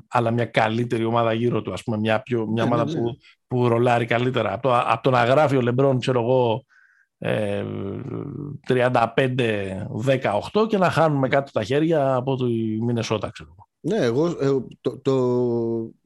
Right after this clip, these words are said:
Speaker 2: στο είπα και στο, στο προηγούμενο, εγώ φοβάμαι μην γίνει, δηλαδή μου θυμίζει πολύ τη χρονιά του Kobe το έξι.
Speaker 1: Μμμ.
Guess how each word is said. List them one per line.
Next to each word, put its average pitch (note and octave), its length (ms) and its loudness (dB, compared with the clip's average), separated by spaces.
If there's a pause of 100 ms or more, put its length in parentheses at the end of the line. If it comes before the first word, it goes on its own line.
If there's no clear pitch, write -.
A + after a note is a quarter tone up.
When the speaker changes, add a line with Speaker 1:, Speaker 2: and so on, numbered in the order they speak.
(120)
Speaker 2:
στο - 220 -6
είπα E3+ 160 -4
και D#3+ 100 -10
στο, B2+ 280 -4
στο A#2 120 -14
προηγούμενο, A#2 560 -4
εγώ C#3 340 -6
φοβάμαι F3 480 -6
μην F3+ 160 -6
γίνει, F#3 600 -8
δηλαδή C3+ 260 -4
μου D#3+ 120 -4
θυμίζει D#3+ 320 -6
πολύ E3 440 -4 (1300)
τη D3 100 -12
χρονιά D3 420 -4
του D#3 180 -10
Kobe D#3+ 340 -2
το C#3+ 200 -2
έξι. - 440 -8 (320)
Speaker 1:
Μμμ. C3+ 300 0